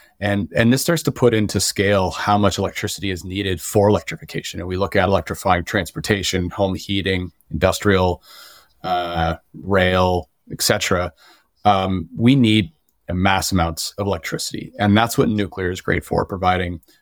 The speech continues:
steady baseload clean electricity. And when you look at, uh, the profile of Ontario,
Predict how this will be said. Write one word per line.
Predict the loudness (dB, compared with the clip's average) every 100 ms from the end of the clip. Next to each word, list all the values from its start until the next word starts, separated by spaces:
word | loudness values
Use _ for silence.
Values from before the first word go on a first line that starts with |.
| _ _
steady | -6 -2 0 2 2 -2 -4 _ _
baseload | 0 2 2 0 0 -2 -8
clean | -8 -6 -4 -8 -12 _
electricity. | -4 -4 -2 -4 -4 -4 -6 -8 _ _ _ _ _ _ -20 -8
And | -4 -2
when | 0
you | 2
look | 2
at, | 2 0 -2 -16 -20 _ _
uh, | -2 0 0 -2 -2 -4 -8 -10
the | -14 -2
profile | 0 0 2 2 2
of |
Ontario, | -2 -2 0 0 2 0 -4